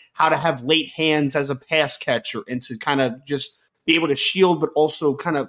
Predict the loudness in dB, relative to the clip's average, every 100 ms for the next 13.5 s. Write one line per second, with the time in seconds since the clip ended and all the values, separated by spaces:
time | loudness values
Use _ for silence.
0 | _ -2 2 4 4 0 -2 2 4 2
1 | 0 -4 -2 0 0 0 0 2 2 0
2 | 0 2 2 -2 -6 -10 0 0 2 0
3 | 0 -2 -2 0 2 0 0 -2 -2 -4
4 | -6 -8 -6 -6 -4 -4 -6 -10 _ _
5 | _ _ 2 2 2 2 2 2 2 2
6 | 0 0 0 -2 -6 -6 -6 -8 -8 -12
7 | -12 -8 -2 0 0 -4 -4 -2 -2 -4
8 | _ _ -2 0 2 4 2 2 2 4
9 | 2 -2 _ _ -12 -2 2 2 2 -2
10 | 0 -4 -4 -4 -4 -4 -6 -6 -8 -6
11 | -4 -4 -4 -4 0 2 4 2 2 2
12 | 0 0 -6 -6 -4 -6 -8 -4 -4 -4
13 | -6 0 2 2